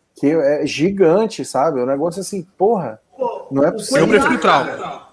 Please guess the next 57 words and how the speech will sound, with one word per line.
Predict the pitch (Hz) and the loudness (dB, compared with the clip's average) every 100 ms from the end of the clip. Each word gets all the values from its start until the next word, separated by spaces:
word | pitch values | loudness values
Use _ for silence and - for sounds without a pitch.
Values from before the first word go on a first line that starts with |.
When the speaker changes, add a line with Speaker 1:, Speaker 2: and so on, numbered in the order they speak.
| - | -6
Speaker 2:
ele | 208 | -6
foi | - 262 | -2 0
o | |
melhor | 269 254 233 277 | 2 4 4 2
do | 269 | -2
Flamengo, | - 277 220 214 240 262 - 139 - - - | -4 -4 0 0 2 2 0 -4 -6 -14 -6
<coughs> | - 906 - 220 | -4 -4 -4 -4
logo | - 285 | -6 -6
em | |
seguida | - - 262 262 | -8 -10 -6 -4
foi | 262 | -2
vendido. | 254 262 202 233 240 | -4 -6 -6 -8 -8
Eu | |
falei, | 233 269 277 | -8 -10 -10
"Caraca, | 285 381 370 392 392 | -12 -12 -10 -10 -10
como | - 294 | -12 -10
assim, | 302 - 320 | -10 -10 -12
cara?" | 330 233 156 123 107 - _ _ _ - | -8 -6 -6 -8 -12 -16 _ _ _ -12
Entrou | 180 175 233 | -10 -4 -2
o | 226 | 0
Jorge | 226 233 220 | 0 -2 -4
Jesus, | 277 196 240 269 226 | -6 -4 -4 -2 -2
ele | 208 | -2
falou, | 254 | -2
"Ah, | 269 226 | 0 -2
não | 214 | -4
vou | |
precisar | 233 233 208 208 | -6 -8 -6 -6
aqui", | 196 202 | -6 -6
mas | 240 254 | -8 -6
assim, | 247 208 - | -4 -6 -6
ele | 185 196 180 | -6 -2 0
era | 170 196 | 0 -2
o | 240 | -4
melhor | 349 320 320 | -6 -4 -6
até | 302 277 | -6 -10
então | 320 302 285 | -10 -10 -10
ali, | 311 254 | -8 -8
cara, | 277 202 165 | -8 -6 -6
o | |
jogador | 175 190 190 | -6 -8 -6
mais | 202 | -6
regular, | 233 330 294 277 | -6 -8 -8 -8
o | |
campeonato | 226 202 185 - | -10 -10 -10 -10
todo. | - 262 277 180 - _ _ _ - | -10 -8 -6 -8 -16 _ _ _ -8
Pega | 196 226 | -6 -4
as | 269 | -4
críticas | - 254 180 208 | -4 -6 -4 -4
da | 175 185 | -2 -2
época, | 156 - - | -2 -6 -10
era | 160 - | -10 -4
ele, | 403 320 202 | -4 -4 -6
era | 240 320 | -6 -6
ele, | 302 302 | -6 -6
o | 165 | -4
Cuejá. | 202 277 262 262 - | -4 -4 -4 -4 -8